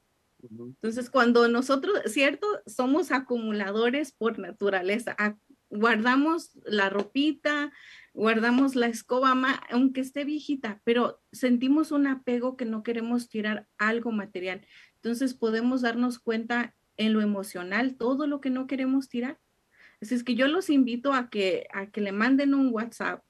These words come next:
Speaker 2: a nuestro coach José para que puedan, puedan ayudarlos, porque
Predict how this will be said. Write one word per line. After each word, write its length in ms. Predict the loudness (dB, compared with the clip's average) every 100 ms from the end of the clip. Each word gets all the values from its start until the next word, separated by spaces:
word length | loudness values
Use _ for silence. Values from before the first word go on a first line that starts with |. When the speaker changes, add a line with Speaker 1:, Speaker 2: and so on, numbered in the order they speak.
| _ _ -10
Speaker 2:
a 80 | -6
nuestro 420 | -6 -8 -8 -6
coach 420 | -2 -2 -2 -8 _ -20 _ _
José 560 | -10 -6 -4 -4 -4 -10 _ -6
para 260 | -4 -6
que 100 | -10
puedan, 520 | -8 -4 -2 0 -2 -4 -6
puedan 320 | -4 0 0
ayudarlos, 800 | -2 -4 -2 0 0 -2 -6 -8
porque 500 | -12 -6 -4 -4